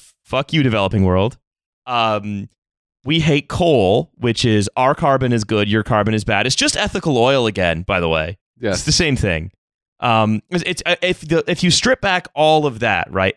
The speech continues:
Speaker 1: uh, all, uh, uh, from, from that book, Ethical Oil in twenty ten, all the way to, like, uh, the, the, the Roughneck Now, to the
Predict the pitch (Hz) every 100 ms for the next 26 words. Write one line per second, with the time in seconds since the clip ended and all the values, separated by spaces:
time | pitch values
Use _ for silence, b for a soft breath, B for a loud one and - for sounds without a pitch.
0 | - 156 160 170 - 165 165 165 165 -
1 | 170 147 139 B B _ - 185 175 -
2 | 175 214 - 160 175 185 160 139 139 135
3 | 123 131 123 120 104 98 95 - _ _
4 | _ - 151 214 214 175 165 160 156 -
5 | 147 127 117 113 - 104 95 90 98 104
6 | 95 104 127 151 156 139 - 113 110 110
7 | 113 117 113